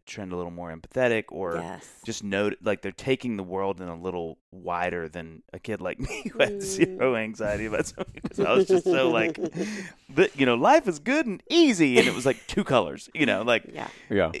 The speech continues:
Speaker 1: you know, you, you, you, and that was such a helpful thing to me 'cause I was like, "Oh, that would make sense,"
Speaker 2: Yeah.
Speaker 1: because they're taking in information, maybe even more information
Speaker 2: Mm-hmm.
Speaker 1: differently. And so there's
Speaker 2: Mm-hmm.
Speaker 1: more things to sort of inform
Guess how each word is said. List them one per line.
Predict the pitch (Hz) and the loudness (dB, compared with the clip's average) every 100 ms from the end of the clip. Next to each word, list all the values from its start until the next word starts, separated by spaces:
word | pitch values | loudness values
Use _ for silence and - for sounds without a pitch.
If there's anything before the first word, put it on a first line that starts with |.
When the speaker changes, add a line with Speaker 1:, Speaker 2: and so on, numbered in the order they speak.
| - | 0
Speaker 1:
you | 147 | 4
know, | 127 | 4
you, | 120 123 | 4 -4
you, | 120 120 - | -2 -4 -4
you, | 117 - - | -8 -6 -6
and | 127 | 4
that | 165 165 | 4 6
was | 160 | 2
such | - - 165 156 | 0 4 4 4
a | |
helpful | 123 123 - 107 | 2 0 -2 -6
thing | 117 107 | -4 -6
to | |
me | 101 101 | -6 -6
'cause | 98 98 | -6 -6
I | 98 | -6
was | 95 | -6
like, | 98 - - | -10 -12 -10
"Oh, | 165 151 | -6 -4
that | 127 127 | -2 -4
would | 110 135 160 | -2 -2 0
make | 156 143 | -2 -4
sense," | - 254 151 - - | -4 -2 -2 -6 -6
Speaker 2:
Yeah. | 135 | -2
Speaker 1:
because | 151 147 120 - - - _ _ | 2 2 2 -12 -20 -20 _ _
they're | - 135 | -2 -2
taking | - 156 160 170 151 | -2 -2 -2 -2 0
in | 135 139 131 117 - _ _ _ _ - | 2 2 0 -4 -10 _ _ _ _ -2
information, | 131 117 117 117 120 120 117 101 | -2 -2 -4 0 0 -2 -8 -2
maybe | 110 156 143 | -2 0 0
even | 117 113 | -2 -2
more | 110 127 180 | -4 -2 -4
information | 139 104 101 98 - 95 | -6 -8 -6 -6 -8 -10
Speaker 2:
Mm-hmm. | 95 | -6
Speaker 1:
differently. | 113 - - - 82 69 | -6 -8 -10 -10 -10 -10
And | - | -12
so | - | -10
there's | - 101 | -8 -8
Speaker 2:
Mm-hmm. | 95 | -8
Speaker 1:
more | 113 117 | -6 -6
things | - 117 113 - | -6 -8 -8 -12
to | 98 | -14
sort | - 104 | -8 -8
of | 95 | -8
inform | 95 90 113 120 107 98 | -14 -14 -10 -8 -8 -12